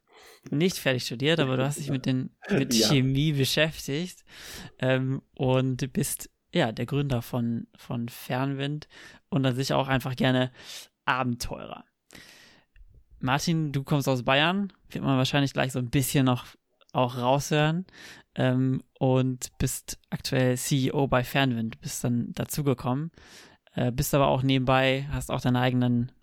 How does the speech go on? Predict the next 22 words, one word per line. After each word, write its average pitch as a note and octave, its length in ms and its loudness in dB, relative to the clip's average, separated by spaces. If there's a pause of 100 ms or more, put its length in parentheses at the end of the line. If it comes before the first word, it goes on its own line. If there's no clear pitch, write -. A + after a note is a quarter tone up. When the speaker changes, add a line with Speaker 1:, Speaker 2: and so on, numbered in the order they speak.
(200)
Speaker 1:
ähm, A#2+ 380 -2
Gründungserfahrungen B2 1300 0
auch B2+ 140 -4
schon A#2+ 360 -2 (220)
gesammelt, B2 760 0 (160)
äh, A#2+ 240 -4
Gründer B2 300 -6
von A#2+ 320 -6 (160)
Science C3 420 -4
Globe B2+ 360 -2
unter B2+ 200 -4
anderem, B2+ 300 -2
wo B2+ 140 2
es B2+ 100 -4
auch C3 140 0
so - 120 -4
darum B2 420 0
geht, B2+ 280 -2 (680)
das - 140 -10
Thema B2+ 260 2
Reisen C3+ 460 2
und B2 640 -2